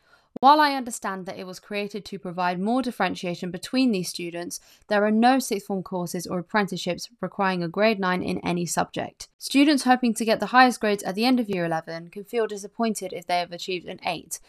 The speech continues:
because they feel that it isn't the highest grade, despite it being a fantastic achievement. In the twenty eighteen exam series,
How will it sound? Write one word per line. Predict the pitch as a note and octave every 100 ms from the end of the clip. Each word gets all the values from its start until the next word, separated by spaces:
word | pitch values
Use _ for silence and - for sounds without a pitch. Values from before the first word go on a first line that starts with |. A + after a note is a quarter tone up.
| _ _
because | G#3+ A#3+ A3
they | A3 G#3
feel | B3 A3+ G3+
that | F#3 - -
it | G3 A3
isn't | A#3+ G#3
the | G#3+
highest | - G3+ F#3+ -
grade, | F3+ F3+ - -
despite | F#3+ - G3 F#3+
it | F#3
being | F#3 F#3
a | F3
fantastic | F3+ F3 F3 E3+ E3+ E3+
achievement. | - F3+ E3+ E3 - _ _ _ _ _ -
In | G#3
the | G3+
twenty | C#4 C4+ C4 B3
eighteen | A3+ A3 G#3+ -
exam | F3+ G3 G#3+ G#3
series, | - F3 E3+ E3+ E3+